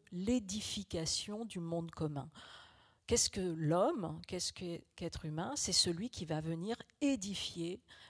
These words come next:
un monde commun. Alors, on a, avec Aristote, euh, parlé effectivement de cet animal politique,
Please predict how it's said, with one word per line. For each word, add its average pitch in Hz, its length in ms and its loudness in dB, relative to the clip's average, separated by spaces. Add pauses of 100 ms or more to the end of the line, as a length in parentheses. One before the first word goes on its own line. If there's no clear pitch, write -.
(120)
un 165 120 2
monde 170 480 0 (200)
commun. 151 440 -2 (720)
Alors, 143 320 -6
on 143 80 -6
a, 147 60 -6 (160)
avec - 240 -8
Aristote, 165 640 0
euh, 143 140 -4
parlé 147 420 -2
effectivement 160 600 -2
de 151 100 -2
cet 165 260 -4
animal 160 440 -2
politique, 156 680 0